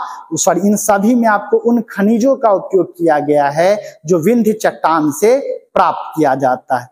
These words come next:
आपके लिए दो homework है जो comment box में बतलाना है कि फतेहपुर सिकरी का निर्माण किसके द्वारा करवाया गया है, विकास जो है किसके द्वारा करवाया गया, और दूसरा सांची का स्तूप किस लिए प्रसिद्ध है।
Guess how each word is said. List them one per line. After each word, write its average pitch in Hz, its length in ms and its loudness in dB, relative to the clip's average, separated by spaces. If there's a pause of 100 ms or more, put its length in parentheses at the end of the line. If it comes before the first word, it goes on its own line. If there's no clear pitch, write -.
आपके 180 280 0
लिए 220 120 2
दो 196 220 2
homework 196 600 2
है 220 60 0
जो 196 120 0
comment 202 480 0
box 185 300 0
में 190 120 -2
बतलाना 170 500 0
है 165 60 -4 (340)
कि 196 80 -2 (160)
फतेहपुर 240 500 0
सिकरी 214 440 -2
का 208 140 0
निर्माण 185 420 0
किसके 175 400 -2
द्वारा 180 260 2
करवाया 156 480 2
गया 151 200 0
है, 175 100 -4
विकास 165 540 0
जो 170 60 -2
है 165 80 -2
किसके - 380 -8
द्वारा 160 240 2
करवाया 156 460 2
गया, 113 220 -6 (500)
और 190 60 2
दूसरा 208 340 0
सांची 208 500 -2
का 220 200 0
स्तूप 226 400 -4 (140)
किस 247 220 -2
लिए 185 380 2 (440)
प्रसिद्ध 196 480 0
है। - 160 -12